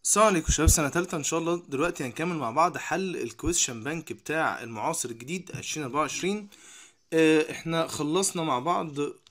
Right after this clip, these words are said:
آه، شرح خمسة، شابتر فايف وشابتر سكس، ونزلت الحل بتاعهم، آه، بتاع الكويستشن بانك،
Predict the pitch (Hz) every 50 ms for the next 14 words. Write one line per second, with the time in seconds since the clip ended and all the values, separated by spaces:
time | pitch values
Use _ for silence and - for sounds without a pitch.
0 | _ - - 135 131 127 127 - - 180 185 185 - - - - _ - - -
1 | - 185 190 180 - - 190 214 214 _ _ _ _ _ _ - - - 151 -
2 | - 143 123 - - - 165 190 220 208 - - 120 - 165 156 - - 131 -
3 | - 196 196 196 - - - _ _ - - - - - _ _ - 139 151 156
4 | 160 156 151 151 147 147 135 131 170 208 208 202 - 156 - - 180 190 196 185
5 | - - 202 202 220 202 226 233 233 226 214 - _ - - 156 156 156 160 151
6 | - - _ - - 107 - 165 165 165 - - - - - 147 139 127 117 110
7 | 101 -